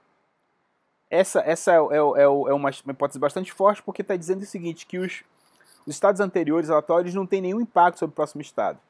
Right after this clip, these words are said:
Então, se a gente,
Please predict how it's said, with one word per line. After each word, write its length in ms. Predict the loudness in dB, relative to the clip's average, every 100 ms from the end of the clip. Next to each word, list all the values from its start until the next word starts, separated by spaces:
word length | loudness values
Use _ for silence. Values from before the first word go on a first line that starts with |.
| _ _ _ _ _ _ _ _ _ _
Então, 400 | -6 2 4 2 -6
se 220 | -6 0
a 80 | 0
gente, 580 | -2 -8 -6 -4 -4